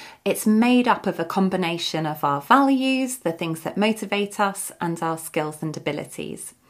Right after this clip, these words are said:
And knowing what our main career anchor is can help us in a huge range of ways.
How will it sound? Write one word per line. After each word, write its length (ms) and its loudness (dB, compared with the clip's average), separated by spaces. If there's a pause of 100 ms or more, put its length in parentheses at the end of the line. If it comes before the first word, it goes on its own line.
(500)
And 280 2
knowing 480 4
what 240 -2
our 120 0
main 460 2
career 400 -2
anchor 400 -4
is 340 0 (300)
can 140 0
help 320 0
us 180 -4
in 80 -2
a 60 -6
huge 560 -2
range 320 -2
of 120 -16
ways. 440 -6